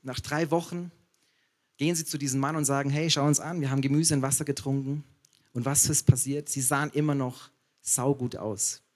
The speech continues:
Und dann beginnt eine Zeit, in der Daniel immer mehr Einfluss gewonnen hat, er und seine Freunde. Und sie, äh, werden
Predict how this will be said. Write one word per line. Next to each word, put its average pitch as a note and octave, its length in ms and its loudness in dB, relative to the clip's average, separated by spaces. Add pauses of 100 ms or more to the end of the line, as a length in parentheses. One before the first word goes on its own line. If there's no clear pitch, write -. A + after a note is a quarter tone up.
(1120)
Und C#3+ 120 4
dann F3 200 6
beginnt F3+ 320 8
eine D#3+ 200 6
Zeit, F3 360 4
in D#3 80 2
der C#3+ 100 4
Daniel D#3 420 2
immer F#3+ 200 4
mehr D#3+ 160 6
Einfluss E3+ 380 0
gewonnen D3 400 0
hat, D3 120 -4
er D3+ 200 -2
und E3 80 4
seine C#3 220 4
Freunde. E3 540 -2 (1500)
Und D3 560 6 (1040)
sie, D3 460 2
äh, C3+ 280 2 (100)
werden C#3+ 420 0